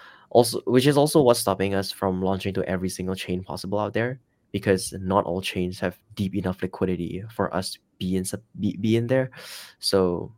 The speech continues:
right now we're only in B N B chain, Optimism, Arbitrum, eth, um,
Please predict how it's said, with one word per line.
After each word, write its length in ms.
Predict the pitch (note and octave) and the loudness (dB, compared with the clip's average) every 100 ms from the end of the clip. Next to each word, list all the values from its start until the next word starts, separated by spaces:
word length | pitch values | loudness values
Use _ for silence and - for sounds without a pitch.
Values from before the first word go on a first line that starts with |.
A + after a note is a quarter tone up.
| - | 0
right 200 | G2 D#2 | 0 2
now 200 | E2 C#2 | -2 -2
we're 160 | D#2 | -2
only 280 | D#2+ F#2+ F#2 | -2 0 0
in 340 | F2+ E2+ - A2 _ | -2 -4 -10 -18 _
B 80 | G2 | 0
N 80 | F#2 | 0
B 100 | F#2+ | 0
chain, 200 | G2+ F2 | -2 -4
Optimism, 460 | E2+ F#2 F2+ F#2 D2 | -4 -8 -6 -6 -6
Arbitrum, 480 | E2+ D#2+ F2 F2 G#2+ - | -8 -10 -10 -10 -14 -6
eth, 360 | G#2 A2+ - _ _ - - | -4 -4 -8 _ _ -20 -8
um, 340 | F2+ F2 F2 | -2 -2 -2